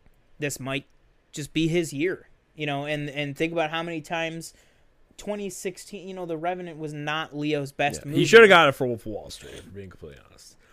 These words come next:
Speaker 2: Although, who won that year? Was it McConaughey for, was that
Speaker 1: Dallas
Speaker 2: Dallas
Speaker 1: Buyers
Speaker 2: Buyers
Speaker 1: Club?
Speaker 2: Club that year?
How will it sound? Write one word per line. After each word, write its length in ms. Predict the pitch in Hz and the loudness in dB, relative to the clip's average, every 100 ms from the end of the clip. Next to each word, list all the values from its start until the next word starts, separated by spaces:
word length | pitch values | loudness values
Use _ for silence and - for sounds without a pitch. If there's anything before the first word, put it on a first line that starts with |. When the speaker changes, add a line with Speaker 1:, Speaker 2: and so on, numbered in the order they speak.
| - | -6
Speaker 2:
Although, 220 | 160 156 | -2 2
who 80 | 190 | 4
won 240 | 185 156 | 4 4
that 180 | 131 107 | 2 0
year? 140 | 95 98 | -4 -8
Was 240 | 107 107 | -8 -6
it 220 | 113 104 - _ - | -6 -6 -12 _ -18
McConaughey 520 | 98 110 117 123 127 | -8 -6 -4 -4 -6
for, 420 | - 110 98 87 - _ _ _ _ _ _ _ _ _ - | -8 -10 -10 -14 -20 _ _ _ _ _ _ _ _ _ -16
was 140 | 104 | -6
that 100 | 123 | -4
Speaker 1:
Dallas 100 | 123 | -2
Speaker 2:
Dallas 180 | 131 135 | 0 -2
Speaker 1:
Buyers 100 | 135 120 | -2 -2
Speaker 2:
Buyers 120 | 131 | -2
Speaker 1:
Club? 100 | 135 | -2
Speaker 2:
Club 140 | 143 135 | -4 -2
that 140 | 143 | -4
year? 220 | 143 151 | -4 -6